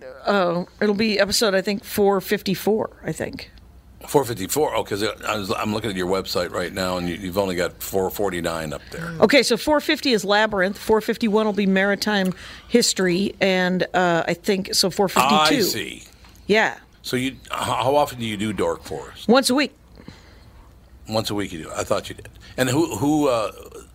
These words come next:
Speaker 2: who you, uh, who, like, hosts it? I mean,
Speaker 1: Well
Speaker 2: I'm not the show, but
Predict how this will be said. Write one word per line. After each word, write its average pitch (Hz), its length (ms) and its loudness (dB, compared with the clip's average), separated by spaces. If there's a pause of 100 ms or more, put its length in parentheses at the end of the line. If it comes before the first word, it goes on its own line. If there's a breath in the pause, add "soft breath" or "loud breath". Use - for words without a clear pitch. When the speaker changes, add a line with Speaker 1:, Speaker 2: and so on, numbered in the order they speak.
(560)
Speaker 2:
who 123 200 0
you, 135 220 -2
uh, 92 460 -4
who, 127 140 -2
like, 131 220 0
hosts - 440 -2
it? - 120 -10
I - 500 -14
mean, 233 80 8
Speaker 1:
Well 226 160 6
Speaker 2:
I'm 151 80 -2
not 151 200 0
the 101 60 -12
show, 120 300 0
but 92 120 -2